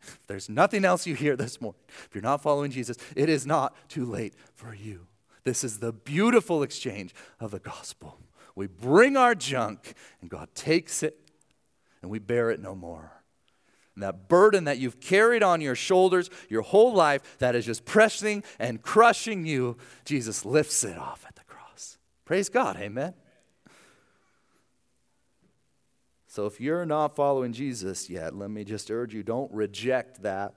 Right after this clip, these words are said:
love. Why did Jesus do that? Romans five eight, God shows his love for us in that while we were still sinners, Christ died for us. So don't reject that love. Don't say, Ah,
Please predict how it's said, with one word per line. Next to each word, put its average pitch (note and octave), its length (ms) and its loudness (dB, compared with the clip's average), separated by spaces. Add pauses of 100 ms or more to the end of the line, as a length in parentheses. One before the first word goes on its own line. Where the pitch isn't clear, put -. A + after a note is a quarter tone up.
(100)
love. G2 800 -10
Why D#3+ 240 4
did G#3 160 -2
Jesus D#3+ 400 -4
do G#3+ 320 2
that? - 640 -6 (680)
Romans G#2+ 300 -10
five G#2 300 -2
eight, F2+ 160 -4
God G#2+ 240 -2
shows C#3 360 0
his G#2+ 200 -6
love F3 600 6
for A2+ 280 -8
us F#2+ 300 -8 (280)
in A2+ 80 -10
that G#2 140 -6
while A#2 200 0
we A2 120 -4
were G#2 160 -6
still G2+ 220 -10
sinners, F2+ 420 -12 (240)
Christ G2+ 400 -10
died F2 260 -14
for F2 220 -20
us. - 160 -18
So G2+ 120 -14
don't A#2+ 220 -6
reject D3 400 -2
that C#3 220 -2
love. B2+ 680 -2 (400)
Don't A#2 200 -4
say, C#3 180 2
Ah, A#2+ 340 0